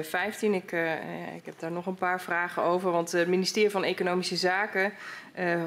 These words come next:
verkent dan of de gaswinning verder omlaag kan. Omdat wel, ehm, toch wel, ja, men veronderstelt dat, eh, minder produceren in ieder geval, eh, beter is voor de veiligheid.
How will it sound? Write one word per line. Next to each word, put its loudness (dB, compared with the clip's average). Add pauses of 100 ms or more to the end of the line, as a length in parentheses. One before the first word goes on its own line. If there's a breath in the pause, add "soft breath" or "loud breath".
verkent 0
dan 2
of -2
de -8
gaswinning 0
verder 2
omlaag 0
kan. -6
Omdat -8
wel, 2 (500 loud breath)
ehm, -2 (380)
toch -6
wel, 2 (300)
ja, -6 (300)
men -2
veronderstelt -2
dat, 0
eh, -6
minder -2
produceren -2
in -4
ieder -4
geval, -4
eh, -4
beter -2
is -12
voor -6
de -4
veiligheid. -6